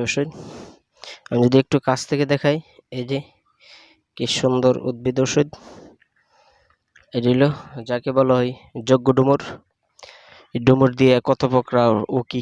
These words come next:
কি রোগের কাজ করে, সব গুরুত্বপূর্ণ তথ্য আপনাদের মাঝে আমি তুলে ধরব। তো আমি দেখেন কি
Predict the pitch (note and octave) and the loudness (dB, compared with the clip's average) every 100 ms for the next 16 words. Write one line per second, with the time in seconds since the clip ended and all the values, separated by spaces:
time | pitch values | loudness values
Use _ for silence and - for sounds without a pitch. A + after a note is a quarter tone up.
0 | - B2+ A#2+ - - - - B2+ C3 B2+ | -2 0 0 -4 -14 -16 -4 0 0 0
1 | B2 - D3+ D3+ F#3 _ _ _ - _ | -4 -2 -2 -2 -4 _ _ _ -20 _
2 | _ _ _ _ - - C#3 B2+ - - | _ _ _ _ -10 -2 0 0 -4 -12
3 | B2+ B2+ B2+ - C#3 C#3 C3 C3+ - - | -2 0 0 0 0 2 0 -2 -2 2
4 | C3+ C3 C3+ - A#2 B2+ B2+ B2+ C3 B2+ | 4 6 4 0 -4 -4 -2 -2 -2 -2
5 | B2+ B2 C#3 B2+ C3 C#3+ G3 - - _ | -4 -4 -2 2 4 4 0 -4 -20 _
6 | _ _ _ _ _ _ _ - B2 B2 | _ _ _ _ _ _ _ -2 -2 -2
7 | B2+ B2+ B2 - | -6 -6 -8 -6